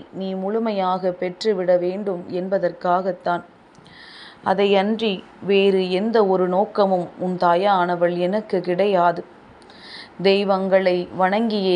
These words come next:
தீர வேண்டும் என்றோ, நீ வணங்கவில்லை என்றால் உனக்கு வாழ்க்கையில் எதுவும் நடக்காது என்றோ அம்மா ஒரு நாளும் உன்னிடத்தில் சொன்னது கிடையாது.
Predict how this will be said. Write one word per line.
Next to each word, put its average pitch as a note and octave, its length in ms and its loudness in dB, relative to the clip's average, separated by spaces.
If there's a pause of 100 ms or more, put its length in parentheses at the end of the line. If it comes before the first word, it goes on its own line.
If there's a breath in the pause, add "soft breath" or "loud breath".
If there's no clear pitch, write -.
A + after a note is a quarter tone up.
தீர F#3+ 320 0
வேண்டும் F3 440 -2
என்றோ, F3 320 -2 (520 loud breath)
நீ G3+ 200 0
வணங்கவில்லை G3 760 2
என்றால் F#3 420 0
உனக்கு F3+ 420 -6
வாழ்க்கையில் F#3+ 640 0
எதுவும் F#3+ 360 -2
நடக்காது F#3 760 0
என்றோ F3+ 340 -4 (140)
அம்மா F3 360 0 (120)
ஒரு F3 240 -2
நாளும் F3+ 460 2
உன்னிடத்தில் F3 680 -2
சொன்னது F#3 400 0
கிடையாது. F3+ 560 2